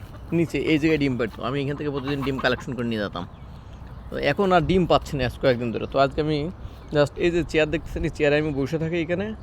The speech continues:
বসে থাকার পরে, আহ, দেখছি যে মুরগিতে কোথায় ডিম পড়ে। তো মুরগি এখানে খুঁজতে, খুঁজতে, খুঁজতে, খুঁজতে, খুঁজতে, খুঁজতে অনেক সময় মুরগি আছে, এই দেখেন,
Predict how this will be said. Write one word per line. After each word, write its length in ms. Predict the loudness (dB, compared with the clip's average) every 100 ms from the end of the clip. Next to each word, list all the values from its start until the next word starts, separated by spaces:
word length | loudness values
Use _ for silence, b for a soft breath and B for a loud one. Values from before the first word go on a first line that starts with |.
| -6 -2
বসে 180 | 0
থাকার 260 | 2 2 2
পরে, 280 | 4 4 2
আহ, 580 | -4 -8 -4 -2 0 2
দেখছি 360 | 2 0 -2
যে 200 | 2 4
মুরগিতে 300 | 4 4 2
কোথায় 280 | 2 6 6
ডিম 200 | 6 2
পড়ে। 200 | 0 0 -6 -6
তো 60 |
মুরগি 300 | -2 -2 0
এখানে 160 | 0 0
খুঁজতে, 260 | -2 -2 -2
খুঁজতে, 240 | -2 0
খুঁজতে, 220 | 0 0
খুঁজতে, 220 | -2 -2
খুঁজতে, 200 | -4 -4
খুঁজতে 160 | -4 -2
অনেক 220 | 0 4 8
সময় 120 | 8
মুরগি 220 | 8 6 8
আছে, 200 | 10 10 10 8 2 -2 0 0
এই 60 |
দেখেন, 260 | 2 2